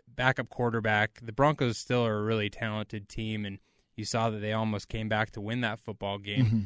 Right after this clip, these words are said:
Speaker 1: But if B Y U doesn't stay sharp, doesn't stay on their toes, and like Kalani mentioned in his post game, you know, they wanna try and manufacture that pressure and keep things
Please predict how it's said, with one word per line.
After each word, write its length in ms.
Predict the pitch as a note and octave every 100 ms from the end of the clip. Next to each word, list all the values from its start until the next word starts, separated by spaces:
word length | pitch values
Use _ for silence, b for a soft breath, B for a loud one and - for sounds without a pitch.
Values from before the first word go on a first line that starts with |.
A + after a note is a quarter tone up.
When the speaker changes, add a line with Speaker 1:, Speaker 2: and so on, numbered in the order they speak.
| F#2 B B
Speaker 1:
But 340 | A#2 A#2+ A2+ G#2 _ _
if 160 | - A2+
B 120 | C3+
Y 200 | E3 D3
U 580 | C#3 C3 C3 C3 B2 A2+ _
doesn't 280 | C3 B2+ C3+
stay 260 | - A#2+
sharp, 520 | G#2+ - A#2+ G#2+ F#2+ -
doesn't 240 | A2+ A#2+
stay 180 | - A#2+
on 160 | A#2
their 100 | A2
toes, 480 | G2+ - A2 G#2 G2+
and 220 | G2+ G2 - _
like 220 | - B2+ C#3
Kalani 400 | - C3 B2+ A#2
mentioned 420 | A2 A#2 A#2 A2
in 120 | G#2+
his 180 | G#2 F#2+
post 380 | - B2 C3+ -
game, 300 | G2+ G2+ G#2 b b b
you 60 | -
know, 280 | A2 G2+ G2+ _ _ - C3+ A#2 A#2+
they 160 | C3+
wanna 300 | B2+ D3 D3
try 200 | A2+ C#3+
and 120 | A#2+
manufacture 680 | A2+ A2+ A2+ G#2+ A#2 A#2 -
that 220 | G#2+ G2+
pressure 480 | - A2+ A2 - A2
and 180 | G#2+ G#2+
keep 260 | - A#2 A2+
things 520 | - A2 G#2+ G#2+